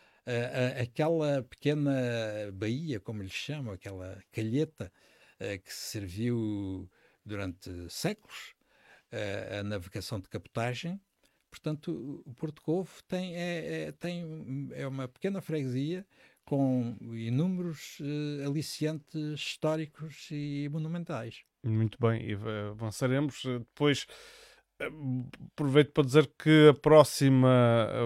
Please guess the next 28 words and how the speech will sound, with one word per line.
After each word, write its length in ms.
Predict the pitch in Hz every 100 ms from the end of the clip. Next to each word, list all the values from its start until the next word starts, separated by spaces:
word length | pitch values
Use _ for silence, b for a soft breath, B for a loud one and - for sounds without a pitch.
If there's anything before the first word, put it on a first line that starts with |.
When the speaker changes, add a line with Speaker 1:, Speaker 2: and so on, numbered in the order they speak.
| -
Speaker 2:
o 100 | 123
próximo 420 | - 151 - 139
episódio 640 | 127 131 117 131 120 113
que 80 | -
sairá 380 | - 120 120 110
de 80 | 98
Lugares 380 | 107 107 117 110
de 80 | 131
História 500 | - 147 156 170 - b b b b b
ainda 500 | 120 147 185 196 160
se-, 180 | 131 - 127
ainda 680 | 127 170 185 175 170 160 -
será, 580 | - 139 131 147 151 -
eh, 280 | 123 117 110
dentro 380 | 117 143 123 123
da 80 |
freguesia 640 | 117 120 110 101 117 120 113
de 140 | 104
Mil 120 | 110
Fontes. 460 | 101 101 92 - - _ b b b b
E 80 | -
se 80 | -
calhar 240 | 120 113
mais 180 | 131 160
alguns, 480 | 175 135 135 117 -
não 120 | 92
é? 120 | 90 98 - _ b b b b -
Eh, 600 | 104 98 95 95 95 101